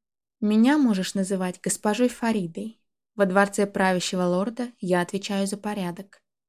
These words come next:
Имей в виду, непослушания я не потерплю, и за любое нарушение традиций последует наказание.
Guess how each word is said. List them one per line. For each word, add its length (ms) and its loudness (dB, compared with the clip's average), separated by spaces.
Имей 320 8
в 40 0
виду, 460 0
непослушания 760 2
я 180 2
не 120 2
потерплю, 720 -4
и 100 2
за 100 8
любое 380 4
нарушение 500 0
традиций 560 -2
последует 540 -2
наказание. 720 -2